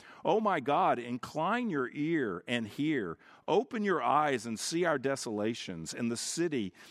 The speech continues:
that is called by your name. For we do not present our pleas before you because of our righteousness, but because of your mercy. O Lord, hear. O Lord, forgive.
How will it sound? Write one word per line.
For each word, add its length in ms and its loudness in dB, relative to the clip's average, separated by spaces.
that 140 4
is 160 -2
called 460 -2
by 140 2
your 220 0
name. 460 -2
For 120 4
we 320 2
do 180 -4
not 320 -2
present 480 -2
our 200 2
pleas 440 -2
before 380 0
you 160 0
because 420 -2
of 120 2
our 260 4
righteousness, 840 -2
but 140 0
because 420 -2
of 140 0
your 160 2
mercy. 560 0
O 140 4
Lord, 400 2
hear. 500 0
O 180 4
Lord, 440 2
forgive. 720 0